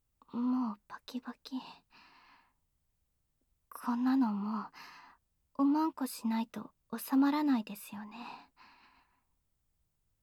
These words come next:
よしよし。今まで、いっぱい我慢してきましたね。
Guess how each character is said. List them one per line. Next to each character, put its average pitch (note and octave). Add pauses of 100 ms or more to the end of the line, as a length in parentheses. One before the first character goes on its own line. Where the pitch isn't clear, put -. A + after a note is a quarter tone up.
(680)
よ A#3
し -
よ - (220)
し。 - (1400)
今 A3
ま A#3+
で、 - (1040)
い A#3
っ - (140)
ぱ C4
い C4
我 C#4+
慢 C4+
し -
て A#3
き -
ま B3
し -
た A3+
ね。 A#3